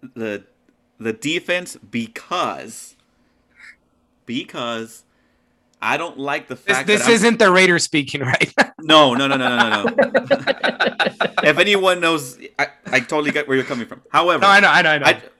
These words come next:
Speaker 1: one simple principle for me. I don't like the fate of my franchise for ten years resting on one sole guy. When the defense is composed by many that have, are all add-, adding great skill set to their strengths,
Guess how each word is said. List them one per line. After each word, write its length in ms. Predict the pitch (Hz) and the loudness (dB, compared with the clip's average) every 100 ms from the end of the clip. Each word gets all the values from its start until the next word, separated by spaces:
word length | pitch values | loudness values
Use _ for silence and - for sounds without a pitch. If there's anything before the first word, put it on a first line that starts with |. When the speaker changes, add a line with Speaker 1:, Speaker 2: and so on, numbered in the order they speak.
| - | -20
Speaker 1:
one 200 | - 156 | -4 -4
simple 280 | 175 185 175 | -2 -6 -8
principle 400 | 143 151 143 135 | -6 -8 -8 -10
for 120 | 120 104 | -12 -12
me. 140 | 90 _ _ _ _ _ _ | -16 _ _ _ _ _ _
I 100 | 123 | -4
don't 220 | 147 156 | -2 -6
like 300 | 139 147 151 | -4 -2 -2
the 80 | 131 | -8
fate 360 | 113 139 143 - - | -10 -8 -8 -10 -12
of 160 | 110 | -12
my 140 | 107 101 | -12 -12
franchise 520 | 127 127 123 113 110 | -8 -8 -8 -12 -10
for 140 | 101 | -14
ten 240 | 90 139 143 | -10 -8 -8
years 240 | 147 147 | -8 -8
resting 320 | 120 117 135 | -8 -8 -8
on 200 | 117 104 | -12 -12
one 180 | 104 110 | -8 -10
sole 220 | - 107 | -8 -12
guy. 240 | 95 64 - _ _ _ | -10 -14 -16 _ _ _
When 200 | 127 110 | -6 -4
the 80 | |
defense 380 | 110 139 147 143 | -4 -2 -4 -6
is 100 | 120 | -8
composed 500 | - 110 - 131 131 | -12 -12 -6 -4 -4
by 220 | - 98 - _ | -6 -10 -12 _
many 460 | 127 123 110 104 - _ _ | -4 -4 -4 -8 -14 _ _
that 160 | 110 - | -10 -8
have, 320 | 113 117 101 - | -6 -8 -8 -8
are 160 | 104 - | -8 -4
all 200 | 123 - | -6 -2
add-, 340 | 123 117 120 - - | -2 -2 -6 -10 -6
adding 460 | 139 143 139 123 _ _ _ 113 | -4 -2 -4 -8 _ _ _ -12
great 260 | 120 160 | -6 -6
skill 260 | - 160 151 | -6 -8 -8
set 280 | 147 127 - _ _ _ _ _ | -6 -8 -8 _ _ _ _ _
to 120 | - | -12
their 240 | 107 113 117 | -6 -2 -4
strengths, 540 | - 135 120 117 - | -4 -6 -6 -10 -18